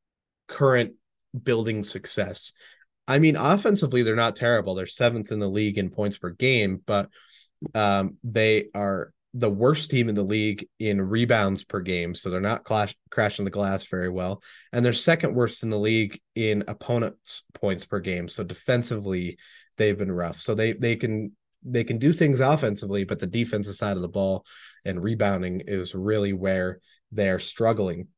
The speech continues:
And if we look at their roster, let's take a look at the roster at this current moment. Um, <clears throat> starting lineup, uh, mainly is, you know, Tyus Jones at point guard.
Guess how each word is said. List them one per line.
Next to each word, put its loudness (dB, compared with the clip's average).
And 0
if -4
we 4
look 4
at 2
their 8
roster, -2
let's -6
take -2
a -8
look -2
at -14
the -6
roster -4
at -6
this -12
current -6
moment. -6
Um, 0
<clears throat> 6
starting 6
lineup, 4
uh, 2
mainly 0
is, 0
you 2
know, 2
Tyus 2
Jones 0
at -10
point 0
guard. 4